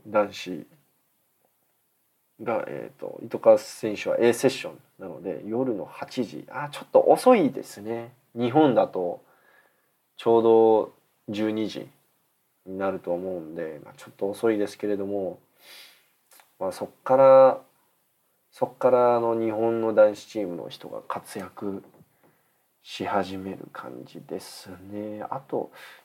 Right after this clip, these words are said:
と、女性の選手だと、えーっとですね、少々お待ちください。女性の選手ですとね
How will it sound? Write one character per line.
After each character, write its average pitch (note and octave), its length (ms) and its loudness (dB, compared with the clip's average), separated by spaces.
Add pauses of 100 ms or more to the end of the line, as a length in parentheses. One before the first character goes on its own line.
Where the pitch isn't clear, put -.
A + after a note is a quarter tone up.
と、 G#2+ 140 -12
女 A2+ 200 -10
性 G3+ 280 -12
の G3+ 180 -10
選 F#3+ 260 -14
手 - 200 -16
だ E2 140 -12
と、 F#2+ 500 -12
え - 680 -20 (220)
ー - 40 -20
っ - 60 -20
と - 80 -20
で - 20 -20
す - 140 -20
ね、 - 80 -20 (1400)
少 - 240 -16
々 - 300 -14 (100)
お F#2+ 80 -12
待 D2 220 -16
ち - 100 -20 (100)
く - 120 -20
だ - 120 -16
さ - 400 -20
い。 - 40 -18 (2250)
女 F#2+ 180 -10
性 A#2+ 340 -10
の A#2+ 180 -10
選 A#2+ 320 -14
手 - 200 -18
で - 220 -16
す - 140 -20
と - 120 -20 (140)
ね D#2+ 220 -12